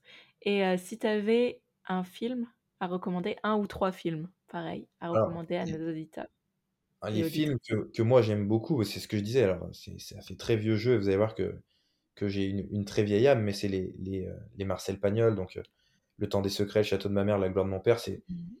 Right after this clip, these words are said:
Speaker 2: pour moi, cette suite. Et en plus, ça tient avec notre boulot, c'est comment on se développe socialement, c'est, c'est hyper intéressant. Donc, euh, je dirais ces, euh, ces trois films-là. Euh,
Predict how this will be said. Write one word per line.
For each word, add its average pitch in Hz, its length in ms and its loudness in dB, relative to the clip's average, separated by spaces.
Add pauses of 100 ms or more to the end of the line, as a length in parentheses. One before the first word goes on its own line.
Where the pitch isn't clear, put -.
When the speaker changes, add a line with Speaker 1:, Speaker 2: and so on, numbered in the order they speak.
(160)
Speaker 2:
pour 107 100 -2
moi, 123 120 6
cette 101 180 -2
suite. - 500 -10 (1040)
Et 104 60 -2
en 104 80 4
plus, - 120 -6
ça - 200 4
tient 120 300 2
avec 101 180 4
notre 107 100 0
boulot, 131 220 0
c'est - 180 -8
comment 139 440 0 (100)
on 107 80 -4
se - 120 -4
développe 113 340 4
socialement, 120 500 0
c'est, 98 280 -8 (680)
c'est - 140 -10
hyper 104 240 2
intéressant. 104 600 0 (560)
Donc, 107 200 -4
euh, 104 100 2
je 98 100 -2
dirais 107 220 4
ces, 98 340 0
euh, 95 100 -4 (200)
ces - 180 -10
trois - 200 0
films-là. 113 600 0 (640)
Euh, 95 400 -6